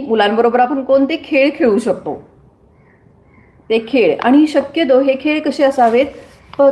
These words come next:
तर पंच ज्ञानेंद्रियांना चालना मिळेल असे हे खेळ असावेत. म्हणजे ज्यांची मुलं लहान आहेत त्यांनी दिवसातील काही वेळ तरी, आता पूर्ण वेळ काही जणांना देता येत नाही घरातल्या कामातून, पण काही वेळ तरी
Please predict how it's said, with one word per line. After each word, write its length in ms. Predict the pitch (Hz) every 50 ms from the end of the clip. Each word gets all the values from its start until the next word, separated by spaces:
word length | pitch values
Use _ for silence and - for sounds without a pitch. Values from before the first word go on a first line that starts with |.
| 277 -
तर 200 | 294 311 330 349
पंच 440 | 330 - - - 311 311 - - 381
ज्ञानेंद्रियांना 840 | 359 285 311 277 262 254 254 262 254 262 254 254 247 247 247 262 320
चालना 440 | - 320 269 233 220 220 226 226
मिळेल 400 | 220 214 208 202 190 202 220 240 285 - - - - _ _ _ _ -
असे 260 | - 240 254 - 294 294
हे 120 | 320 254 -
खेळ 180 | - - 196 180
असावेत. 360 | 170 - - 170 143 131 120 - - _ _ _ _ _ _ _ _ - _ _ _ _ _ _ _ _ _ _ -
म्हणजे 120 | 240 247
ज्यांची 320 | 226 - - 226 226 311
मुलं 280 | 302 277 254 247 240 247
लहान 380 | 247 233 214 208 196 196 196 190
आहेत 320 | 185 185 196 180 190 - - -
त्यांनी 400 | - 190 180 180 180 180 196 226 - - - - - _ _ -
दिवसातील 600 | 214 226 226 226 269 247 247 247 277 269 277 277 - - -
काही 300 | 226 208 202 214 262 277
वेळ 200 | 269 254 214 208 208
तरी, 160 | 196 170 180
आता 200 | 180 185 208 220 226 233 226 - - - -
पूर्ण 240 | - 240 240 240 240
वेळ 220 | 247 240 240 240 226
काही 240 | 233 220 214 214
जणांना 280 | 208 220 214 220 220 220
देता 280 | 202 208 202 202 220 214
येत 160 | 208 208 202 -
नाही 200 | 185 180 185 180
घरातल्या 400 | 175 180 175 175 175 175 175 170
कामातून, 420 | 170 165 165 185 185 180 240 262 320 - - - _ _ _ _ _ -
पण 100 | 277 277
काही 320 | 269 269 240 226 220 302 330
वेळ 300 | 294 247 208 208 202 -
तरी 220 | 196 180 180 180